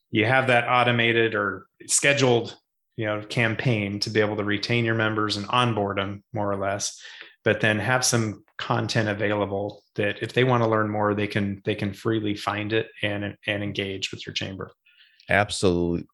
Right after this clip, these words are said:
Speaker 2: Absolutely. Providing opportunities to engage, making it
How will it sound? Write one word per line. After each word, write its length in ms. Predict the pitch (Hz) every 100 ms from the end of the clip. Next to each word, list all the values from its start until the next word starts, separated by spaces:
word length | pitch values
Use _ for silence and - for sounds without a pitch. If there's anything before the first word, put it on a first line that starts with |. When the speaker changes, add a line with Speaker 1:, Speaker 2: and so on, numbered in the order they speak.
| -
Speaker 2:
Absolutely. 640 | 95 101 - 90 85 82
Providing 520 | - 92 82 92 110
opportunities 680 | 107 110 101 - 98 95 95
to 160 | - 98
engage, 480 | 92 90 90 90 87
making 340 | 87 - 87
it 100 | 82